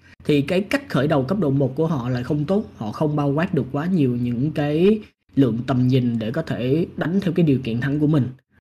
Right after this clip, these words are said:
Rồi xong rồi cái trận thứ hai thì họ lại thay đổi một cái cách tiếp cận. Nó khác một chút so với trận đầu tiên. Đó chính là họ để cho Shogun, người chơi mà chúng ta nói là chủ lực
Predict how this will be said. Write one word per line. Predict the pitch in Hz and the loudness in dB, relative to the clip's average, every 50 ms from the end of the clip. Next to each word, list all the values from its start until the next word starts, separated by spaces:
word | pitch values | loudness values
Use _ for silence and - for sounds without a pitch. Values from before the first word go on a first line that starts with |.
| - - | -4 0
Rồi | 127 127 127 | 0 0 2
xong | 131 170 151 156 151 | 2 2 2 4 4
rồi | 143 131 135 | 2 2 2
cái | 143 135 139 156 180 208 233 233 247 - - - - - _ _ _ _ _ _ _ _ _ _ _ _ _ _ _ _ _ _ _ _ _ _ _ _ _ _ _ _ _ _ _ - | 2 2 2 4 6 6 4 4 0 -4 -10 -14 -14 -14 _ _ _ _ _ _ _ _ _ _ _ _ _ _ _ _ _ _ _ _ _ _ _ _ _ _ _ _ _ _ _ 0
trận | - 165 139 123 127 131 135 131 | 2 2 4 4 4 4 6 6
thứ | 190 196 214 214 | 8 8 10 10
hai | 202 208 190 180 175 170 | 10 10 8 8 6 4
thì | 160 160 143 | 4 2 2
họ | 135 120 120 | 0 2 0
lại | 123 120 127 127 | -2 -2 -4 -2
thay | - 175 165 | 0 2 2
đổi | 160 151 110 101 117 156 | 2 2 0 -2 -2 -2
một | 175 139 - | -2 -2 -4
cái | 175 175 - | -6 -6 -6
cách | 202 202 - - | -6 -8 -8 -4
tiếp | - 233 240 - - | -4 -4 -4 -4 -6
cận. | 156 113 - 214 196 - - - - - - | -6 -4 -4 -6 -10 -12 -14 -20 -20 -16 -8
Nó | 160 170 175 180 190 202 214 208 202 190 180 175 165 165 160 160 160 156 139 | -4 -2 0 0 2 2 4 4 4 4 4 4 4 2 2 0 0 -2 -4
khác | - - - 214 233 - - | -6 -4 -2 -2 -4 -2 -2
một | 160 131 - - - | -4 -4 -4 -6 -2
chút | - 247 247 - | -2 -2 -2 -2
so | - - - 175 165 165 156 156 | -10 -8 -4 -2 0 0 0 0
với | 156 160 156 156 165 175 196 220 214 - _ _ _ _ _ - | 0 0 0 0 2 2 2 2 0 -6 _ _ _ _ _ -4
trận | - 120 120 131 | -4 -2 0 0
đầu | 139 120 117 - | 0 -2 -2 2
tiên. | - 165 160 147 147 - - | 4 4 4 4 2 -4 -8
Đó | - 156 160 | -8 -6 -2
chính | 170 170 175 180 | -2 -2 0 0
là | 160 | 0
họ | 131 127 117 107 107 123 | 0 -2 -2 -4 -4 -2
để | 139 139 104 87 113 139 - | -2 -2 -2 -2 -4 -4 -2
cho | - 160 147 147 143 | 0 0 0 0 0
Shogun, | 135 - 165 151 143 160 151 143 135 - - _ _ _ _ _ - | -2 0 2 4 4 4 4 2 0 -2 -8 _ _ _ _ _ -4
người | 135 135 135 131 127 127 120 127 | -2 0 0 2 0 0 0 0
chơi | 147 147 143 143 143 147 | 0 2 4 4 4 4
mà | 147 135 127 | 4 2 2
chúng | 135 147 151 | 0 -2 -2
ta | 156 147 | -2 -2
nói | 139 143 139 143 156 180 | -2 -2 -2 0 0 0
là | 190 180 147 127 117 - | 0 0 0 -2 -4 -4
chủ | - 107 107 139 | -4 0 2 2
lực | 165 151 - | 2 0 -2